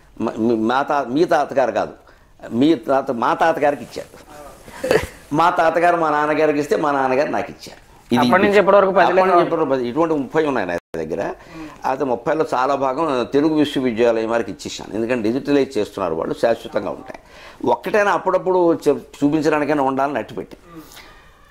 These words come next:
Speaker 1: ఇది మొత్తం నేను చదివాను, ఇలాగే ఉండగా చదివి, ఇందులో ఏమున్నాయో విషయాలు ఇందులో వేరే కాగితంలో కూడా రాశాను. ఆ, ఆ శ్రమ అంతే మరి, అదే శ్రమ లోకానికి తెలియదు.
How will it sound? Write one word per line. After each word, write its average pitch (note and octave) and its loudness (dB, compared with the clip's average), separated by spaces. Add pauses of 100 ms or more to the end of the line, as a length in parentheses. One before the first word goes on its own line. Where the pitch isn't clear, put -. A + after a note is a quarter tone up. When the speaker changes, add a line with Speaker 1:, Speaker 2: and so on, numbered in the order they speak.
(280)
Speaker 1:
ఇది D3+ 4
మొత్తం D3 0
నేను E3 0
చదివాను, C#3+ 2
ఇలాగే C#3+ 2
ఉండగా D3+ 2
చదివి, D3 2
ఇందులో D3 4
ఏమున్నాయో D3 2
విషయాలు C3+ 2
ఇందులో B2+ 2
వేరే C3 4
కాగితంలో B2+ -2
కూడా B2+ 2
రాశాను. - -12 (680)
ఆ, G2 -4
ఆ - -2
శ్రమ A#2+ -4
అంతే D3+ -2
మరి, C#3 0
అదే D3 0
శ్రమ D#3+ 0
లోకానికి D#3 0
తెలియదు. B2+ 0